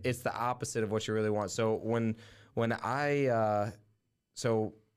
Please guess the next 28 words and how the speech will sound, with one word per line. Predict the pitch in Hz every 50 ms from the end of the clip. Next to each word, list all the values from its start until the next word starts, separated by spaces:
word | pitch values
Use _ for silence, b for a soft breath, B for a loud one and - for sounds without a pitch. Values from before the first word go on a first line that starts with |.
| _ _ _ _ -
just | 131 131 127
to | -
give | 135 117
you | 110
guys | 107 113 107 95
a | 113
little | 110 104
bit | 95 101
of | 98
context. | - - 104 104 101 - 104 92 92 - -
So | 110 101 101 98 101
whenever, | - 98 113 113 120 123 120 127 127 120 117 113 - -
uh, | 98 101 95 95 95 95 95 95 95 -
my | 104 101 104 107 110
wife | 110 107 107 107 101 - 110
left | 110 107 101 - -
me, | 107 101 95 90 92 - - B B B B B B
um, | - 92 90 90 87 87 85 82 82 85 85 85 87 - _ _ _
she | - - -
was, | 120 110 101 90 - - -
you | - 95 95
know, | 90 87 85 - - _
talking | - 117 117 117 113 117
to | 110 113
another | 113 110 113 107 110 110
guy | 95 104 101 95 101 101 98 101 101 - B B B B B B
and, | - 98 95 95 95 95 95 92 92 92 82
uh, | 92 90 87 87 87 87